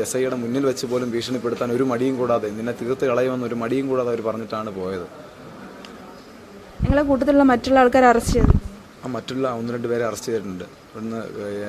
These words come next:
Speaker 1: എൻ-, ഞങ്ങളെ കുറച്ച് പേരെ അറസ്റ്റ് ചെയ്യാനുള്ള നീക്കം നടന്നപ്പോൾ അത് പിടിച്ചു മാറ്റിയ ഡി വൈ എഫ് ഐയുടെ ബ്ലോക്ക് പ്രസിഡന്റ്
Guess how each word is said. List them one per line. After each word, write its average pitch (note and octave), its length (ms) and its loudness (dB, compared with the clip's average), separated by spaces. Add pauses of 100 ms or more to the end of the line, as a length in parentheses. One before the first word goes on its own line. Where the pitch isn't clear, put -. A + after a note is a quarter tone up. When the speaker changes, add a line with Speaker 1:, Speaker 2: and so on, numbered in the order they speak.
(320)
Speaker 1:
എൻ-, A#2 480 -6
ഞങ്ങളെ B2 220 -2
കുറച്ച് A#2+ 300 -4
പേരെ B2 260 0
അറസ്റ്റ് A2 260 -6
ചെയ്യാനുള്ള A#2+ 400 -4
നീക്കം A2 300 -6
നടന്നപ്പോൾ G#2 480 -6 (460)
അത് A#2 60 -8
പിടിച്ചു A2+ 320 -8
മാറ്റിയ A#2 440 -4
ഡി A2 80 -4
വൈ A2+ 80 -2
എഫ് A#2+ 180 -2
ഐയുടെ A#2+ 160 -2
ബ്ലോക്ക് A2+ 320 -6
പ്രസിഡന്റ് A#2 380 -6